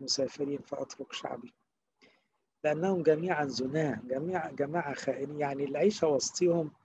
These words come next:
تطهق، يعني ناس أشرار مهما قلت ما بيسمعوش، فعاوز يبعد عنهم ويقعد يعيط عليهم في الآخر.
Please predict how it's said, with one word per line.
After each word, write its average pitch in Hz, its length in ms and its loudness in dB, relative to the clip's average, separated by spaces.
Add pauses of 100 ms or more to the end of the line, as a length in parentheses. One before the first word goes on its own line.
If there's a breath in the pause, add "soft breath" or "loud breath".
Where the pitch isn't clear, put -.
(400)
تطهق، - 640 0
يعني 143 260 -2 (100)
ناس - 400 0
أشرار 175 520 2
مهما 156 400 -2
قلت 165 380 2
ما 143 60 -6
بيسمعوش، 135 800 -2 (500 soft breath)
فعاوز 170 540 6
يبعد 208 340 6 (160)
عنهم 143 560 -4 (260)
ويقعد 175 340 6
يعيط 143 380 4
عليهم 131 400 -4
في - 80 -12
الآخر. - 320 -10